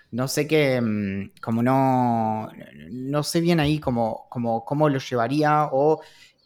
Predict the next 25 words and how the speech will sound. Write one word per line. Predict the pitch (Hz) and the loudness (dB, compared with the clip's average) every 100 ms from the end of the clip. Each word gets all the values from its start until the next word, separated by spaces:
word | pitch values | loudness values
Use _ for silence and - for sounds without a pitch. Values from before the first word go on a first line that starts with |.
| _ | _
eh, | 123 160 | -6 -2
esto, | 165 - 107 | -4 -4 -8
como | 104 107 107 | -6 -8 -8
que, | 120 | -6
de | 113 | -4
qué | 143 | -4
podés | 143 151 156 147 | 2 2 4 0
hablar | 143 147 156 | 2 4 4
más | 151 160 | 2 -2
allá, | 175 196 190 | 0 0 0
porque | 147 135 | -4 -2
también | 131 147 208 185 | -2 2 2 2
es, | 143 139 | -4 -8
lo, | 135 123 | -4 -2
lo | 123 123 | -2 -4
que | 160 | -2
es | |
loco | 175 180 185 | 0 2 0
es | |
como, | - 127 123 117 - _ _ _ _ _ _ _ _ | 0 -4 -4 -4 -8 _ _ _ _ _ _ _ _
em, | 127 117 110 101 98 92 95 - - | -2 0 0 -2 -4 -4 -8 -14 -6
hablar | 120 123 156 190 | -2 4 4 6
de, | 175 | 2
por | 127 123 | 2 -2
ejemplo, | 120 - 131 120 117 107 - | -2 -2 -2 -2 -4 -4 -6